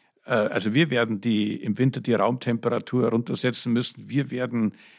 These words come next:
kürzer duschen. Entscheidend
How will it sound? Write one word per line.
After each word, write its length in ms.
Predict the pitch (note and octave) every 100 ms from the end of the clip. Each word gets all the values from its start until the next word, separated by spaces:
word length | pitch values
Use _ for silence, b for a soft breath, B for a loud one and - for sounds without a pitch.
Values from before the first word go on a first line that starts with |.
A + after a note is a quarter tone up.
| b b
kürzer 640 | - C#3 - B2 G2+ - G#2+
duschen. 520 | - - - D3+ D3 b b b b _ _ _
Entscheidend 640 | - - B2+ F3 F#3+ A3+